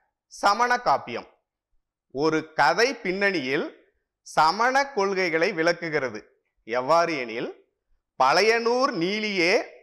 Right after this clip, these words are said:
குண்டலகேசியாக பிறந்து சமண சமயத்தினும் பௌத்த சமயமே மேலோங்கியது என உணர்த்துவது குண்டலகேசி காப்பியம். அதே பழையனூர் நீலியே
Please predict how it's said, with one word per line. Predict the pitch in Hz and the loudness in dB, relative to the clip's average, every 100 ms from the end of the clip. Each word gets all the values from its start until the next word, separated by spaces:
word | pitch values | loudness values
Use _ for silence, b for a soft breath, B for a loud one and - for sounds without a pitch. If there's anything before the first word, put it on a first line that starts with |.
| _ | _
குண்டலகேசியாக | 147 170 196 208 196 196 196 185 185 175 | -6 0 2 2 0 -2 0 2 2 2
பிறந்து | 165 139 135 139 110 127 359 - _ _ _ _ _ | -2 -4 -4 -4 -4 -2 -4 -8 _ _ _ _ _
சமண | - 139 160 208 233 254 247 | 0 2 2 2 2 2 2
சமயத்தினும் | 208 208 214 208 208 202 285 403 - - _ _ _ 104 | 2 2 0 0 -4 0 0 0 -10 -20 _ _ _ -6
பௌத்த | 117 139 180 185 202 | 0 2 0 -2 -2
சமயமே | 190 170 165 160 160 160 190 | 0 0 0 -2 -2 -2 -2
மேலோங்கியது | 220 135 151 165 170 170 160 165 160 247 - | -4 -2 0 0 0 -2 -4 -4 -2 -4 -4
என | 127 120 120 117 - - | -6 -2 -4 -6 -12 -8
உணர்த்துவது | 127 160 156 139 123 120 - - | -2 -2 -2 -4 -2 -2 -6 -8
குண்டலகேசி | 214 214 208 190 160 160 | -2 0 0 -2 -4 -2
காப்பியம். | 131 120 - 87 - _ _ - | 0 0 -4 -14 -16 _ _ -12
அதே | 92 113 139 175 202 262 - | -6 -2 0 2 4 2 2
பழையனூர் | 143 156 190 208 208 214 190 | 0 2 0 -2 -2 -4 -6
நீலியே | 147 165 180 165 110 113 156 | -4 -4 -4 -6 -4 0 0